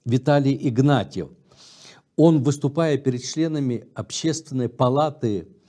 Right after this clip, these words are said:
Российской Федерации, ну, центр такой мировой правозащиты, начал жаловаться на усиление блокадных мер в Приднестровье. И перечислил, какие эти блокадные меры.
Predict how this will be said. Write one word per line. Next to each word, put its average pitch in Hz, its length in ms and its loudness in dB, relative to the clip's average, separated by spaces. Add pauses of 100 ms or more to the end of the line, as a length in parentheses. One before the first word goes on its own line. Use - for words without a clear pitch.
(360)
Российской 123 640 -2
Федерации, 107 800 -2
ну, 131 240 -8
центр 156 560 0
такой 151 320 2
мировой 147 500 2
правозащиты, 139 1160 0 (500)
начал 175 680 2
жаловаться 165 600 0
на 151 100 -2
усиление 151 600 0
блокадных 151 800 -4
мер 170 440 -2 (120)
в - 100 -20
Приднестровье. 117 920 -4 (1000)
И 233 120 2
перечислил, 240 720 0
какие 151 360 -4
эти 196 120 -8
блокадные 147 1200 2
меры. 98 440 0